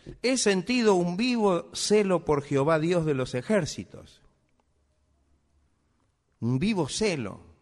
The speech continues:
O sea, él había querido como defender el nombre de Dios. "Porque los hijos de Israel han dejado tu pacto, han derribado tus altares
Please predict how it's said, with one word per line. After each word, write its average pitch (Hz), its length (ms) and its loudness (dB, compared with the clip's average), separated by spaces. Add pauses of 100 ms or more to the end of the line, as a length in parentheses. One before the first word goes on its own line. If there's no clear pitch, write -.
(100)
O 120 100 -8
sea, 143 380 -2 (360)
él 180 200 2
había 175 360 4
querido 156 800 2 (500)
como 120 640 0 (560)
defender 131 760 2
el 156 140 4
nombre 175 340 4
de 131 140 2
Dios. - 760 -2 (2250)
"Porque 160 300 6
los 160 240 4
hijos 226 340 4
de 175 100 4
Israel 165 480 4
han 175 160 2
dejado 190 580 2
tu 143 180 -2
pacto, 139 560 2 (840)
han 190 220 6
derribado 165 540 8
tus 147 200 0
altares 180 760 4